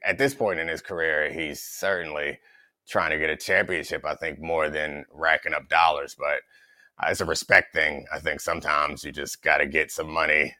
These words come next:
a, a number big enough that you can walk around with your chest held out high, uh, or your chest, um, poked out. And I'm not sure that either of those teams would be willing to pay him as much. I'm, I'm shocked that you think that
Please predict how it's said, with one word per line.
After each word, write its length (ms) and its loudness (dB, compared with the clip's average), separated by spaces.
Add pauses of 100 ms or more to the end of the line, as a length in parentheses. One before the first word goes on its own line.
(140)
a, 80 -2 (140)
a 80 0
number 280 4
big 240 4
enough 200 2
that 160 0
you 60 -4
can 140 0
walk 220 6
around 300 4
with 140 -2
your 80 -8
chest 500 4
held 300 2
out 180 4
high, 320 4 (440)
uh, 320 6
or 140 2
your 160 -2
chest, 460 0
um, 500 -2 (800)
poked 260 4
out. 280 8
And 100 -2
I'm 100 0
not 200 2
sure 260 2
that 300 4 (880)
either 340 8
of 80 2
those 200 0
teams 520 -4 (220)
would 200 -6
be 120 -2
willing 380 0
to 140 -10
pay 360 4
him 260 -4
as 100 -12
much. 180 -2
I'm, 240 6
I'm 80 4
shocked 240 10
that 100 8
you 80 4
think 260 8
that 320 10